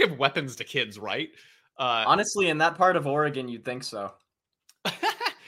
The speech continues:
Speaker 1: We're, we're, we're at Eastern Rural Oregon. Um,
Speaker 2: Yeah.
Speaker 1: yeah, well.
Speaker 2: Yeah.
Speaker 1: Uh, she immediately shoots it. Stan thinks it's the cops, uh, but she disregards that and is like,
Speaker 2: Oh, I
Speaker 1: "Hey."
Speaker 2: thought it, I thought it hit a car and then someone called the cops.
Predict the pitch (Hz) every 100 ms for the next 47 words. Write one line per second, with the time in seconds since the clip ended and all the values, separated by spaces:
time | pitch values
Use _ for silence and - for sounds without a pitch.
0 | - 165 185 170 156 139 135 139 131 -
1 | 139 - 151 139 143 143 131 127 139 147
2 | 151 151 127 123 123 113 107 135 _ _
3 | 147 147 156 131 135 139 - - - 117
4 | 101 131 _ _ _ _ _ _ 151 156
5 | 151 151 - _ _ _ - - 185 175
6 | 202 196 156 151 - 156 156 143 - -
7 | 180 180 185 175 160 - 131 - 120 127
8 | - - - _ _ _ _ - 131 127
9 | - _ 165 170 208 233 175 170 151 131
10 | 113 101 107 104 101 156 143 143 131 120
11 | 131 151 117 127 160 202 208 - - 147
12 | 185 202 160 139 - 139 147 131 - -
13 | 113 117 117 110 - 113 113 - 123 117
14 | 104 - 117 104 113 - 82 82 - -